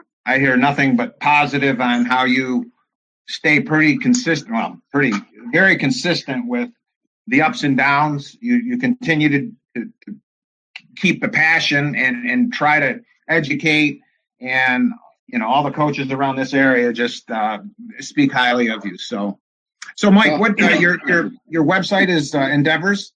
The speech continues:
Speaker 1: uh, Endeavor
Speaker 2: Endeavor,
Speaker 1: Sports?
Speaker 2: yeah, endeavorsportsgroup dot com. Um, our social media handles on Twitter and, uh, Twitter and Instagram are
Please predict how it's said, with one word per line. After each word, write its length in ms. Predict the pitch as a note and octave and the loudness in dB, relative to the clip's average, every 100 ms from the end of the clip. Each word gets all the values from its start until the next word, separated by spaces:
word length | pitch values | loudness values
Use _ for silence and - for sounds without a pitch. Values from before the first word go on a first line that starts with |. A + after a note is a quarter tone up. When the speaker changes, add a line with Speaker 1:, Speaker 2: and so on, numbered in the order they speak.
| _ _ | _ _
Speaker 1:
uh, 200 | C#3+ C#3 | -4 0
Endeavor 300 | C#3+ C#3 D3 | 4 4 6
Speaker 2:
Endeavor, 260 | C#3 D#3 D#3+ | 6 6 4
Speaker 1:
Sports? 320 | D#3 F#3+ - | 4 2 2
Speaker 2:
yeah, 220 | E3 C3 - | 4 4 2
endeavorsportsgroup 920 | C3 D3 D3 C#3+ D3 D3 - D3 C3+ | 2 2 2 -2 -2 -2 -2 -4 -4
dot 240 | B2 A#2 - | -4 -6 -8
com. 360 | A#2 A#2+ B2 - - | -8 -6 -6 -10 -14
Um, 420 | G#2+ G#2 G2+ G#2 _ - - - _ A#2 | -10 -8 -6 -8 _ -20 -18 -18 _ 0
our 220 | A2+ G#2+ | 2 2
social 400 | - C3 A#2+ B2 | 4 2 6 6
media 300 | A#2 A#2 A2 | 8 8 6
handles 520 | A2 A2+ A2+ A2 G#2 | 4 4 4 2 0
on 180 | G#2+ G2+ | -2 -2
Twitter 420 | - A2+ A2 A2 | 0 4 6 6
and, 340 | G#2 G2+ G2 F#2+ | 4 2 0 0
uh, 300 | G2 G2 G2+ _ _ _ _ - - - _ - | -2 -6 -8 _ _ _ _ -20 -20 -20 _ 2
Twitter 280 | D#3+ D3+ | 4 6
and 80 | C#3 | 6
Instagram 520 | C3+ B2+ B2+ C3 B2+ | 4 4 2 4 4
are 520 | A#2+ A#2 A2+ A2 A2+ | 4 2 0 -2 -4